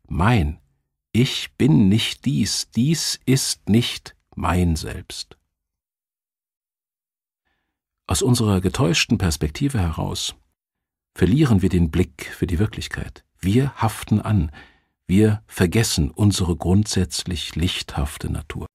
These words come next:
Raum und Klarheit schaffen das Verständnis, dass wir alle am Leid des Lebens teilhaben,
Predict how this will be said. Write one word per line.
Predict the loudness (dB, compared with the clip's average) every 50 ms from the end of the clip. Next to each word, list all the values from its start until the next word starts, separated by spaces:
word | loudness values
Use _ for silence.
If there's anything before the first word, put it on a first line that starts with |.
| _ _ _ _ _ _ _ _ _ _ _ _ _ _ _ _ _ _ _ _ _ _ _ -6
Raum | -2 2 2 4 4 6 6 4 4
und | 4 2 0 0 0 -2
Klarheit | -2 0 0 2 2 2 2 0 0 -2 -2 -4 -8 -12 -18 -20 -20 _ _ _ _
schaffen | -4 0 2 2 2 4 2 4 4
das | 4 2 0
Verständnis, | 0 -2 -2 0 0 2 2 0 0 -2 -4 -4 -4 -4 -2
dass | -2 0 0 0 -2 -2
wir | 0 2 2 2 0 0
alle | 0 2 2 0 -2 -2
am | 0 0 2
Leid | 2 2 2 2 0 -2 -4 -6 -6
des | -4 -4 -4 -4
Lebens | -2 -2 0 0 0 -2 -2 -4
teilhaben, | -6 -4 -4 -2 -2 0 0 0 0 0 -2 -2 -6